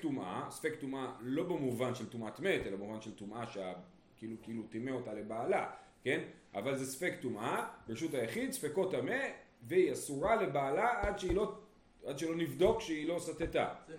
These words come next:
Speaker 2: נקרא טומאה?
Speaker 1: זה דומה, זה, זה לא,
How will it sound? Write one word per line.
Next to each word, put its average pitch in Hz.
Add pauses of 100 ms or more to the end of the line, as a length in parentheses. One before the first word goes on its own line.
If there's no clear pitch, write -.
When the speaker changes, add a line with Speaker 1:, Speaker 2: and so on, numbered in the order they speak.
Speaker 2:
נקרא 147
טומאה? - (1200)
Speaker 1:
זה 110
דומה, 156 (240)
זה, 127 (100)
זה 110
לא, 151